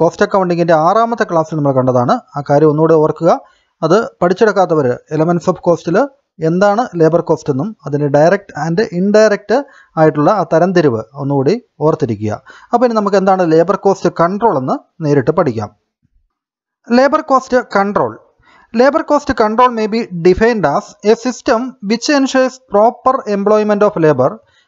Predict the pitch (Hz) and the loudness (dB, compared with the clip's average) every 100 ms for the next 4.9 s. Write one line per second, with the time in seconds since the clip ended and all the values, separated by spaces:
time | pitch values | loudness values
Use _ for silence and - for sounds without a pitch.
0 | - 196 220 220 - 185 208 202 - 208 | -2 0 0 -2 0 0 0 -2 -2 0
1 | 202 220 185 165 160 156 - 135 - 104 | 2 0 2 2 4 2 0 -2 -4 -12
2 | - _ _ _ _ - _ 247 247 262 | -18 _ _ _ _ -20 _ 0 2 2
3 | 302 294 247 247 240 131 - _ _ _ | 0 -2 -2 0 0 -2 -4 _ _ _
4 | 208 220 196 220 214 196 170 135 | 0 2 4 2 0 -2 0 0